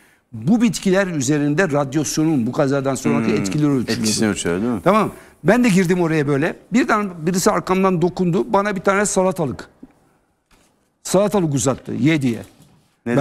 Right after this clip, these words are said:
Speaker 1: Ben tabii bak, korktum ben. Yenir mi
Speaker 2: Ha.
Speaker 1: oradan ya? Bir santralın neredeyse iki metre ötesinde bir santa-, şey çıkmış orada, üretmişler. Ben yemem. Adam aldı, kart kendisi yedi. Bak dedi,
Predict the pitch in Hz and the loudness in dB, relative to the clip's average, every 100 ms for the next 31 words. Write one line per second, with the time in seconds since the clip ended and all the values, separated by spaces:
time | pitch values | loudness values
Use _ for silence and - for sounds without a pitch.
0 | 165 147 175 190 123 107 - 139 - 233 | 2 2 0 -2 -4 -4 0 0 2 2
1 | 240 180 160 175 226 - 202 208 180 202 | 2 2 2 2 0 0 0 0 0 0
2 | 190 160 165 151 170 185 175 180 175 196 | -4 -2 -2 0 0 0 0 0 0 -2
3 | 190 196 180 175 180 175 170 - 156 175 | -2 0 2 0 0 0 -2 -2 -2 0
4 | 156 151 - - _ _ - - 226 180 | 0 -4 -6 -20 _ _ -10 -2 0 0
5 | 180 160 180 170 - 165 151 156 139 147 | -2 0 0 -2 -4 -6 -2 0 0 -2
6 | 101 - - 156 151 - 139 180 - - | -4 -10 -2 0 0 -4 -4 -2 -2 -8
7 | - _ _ _ _ _ - 156 202 214 | -20 _ _ _ _ _ -2 2 2 2
8 | 196 190 226 226 202 202 - 226 220 - | 2 2 2 0 0 -2 2 0 0 -2
9 | 196 185 175 185 151 139 170 - 156 110 | -2 0 -2 -2 -2 0 -2 -2 -2 -4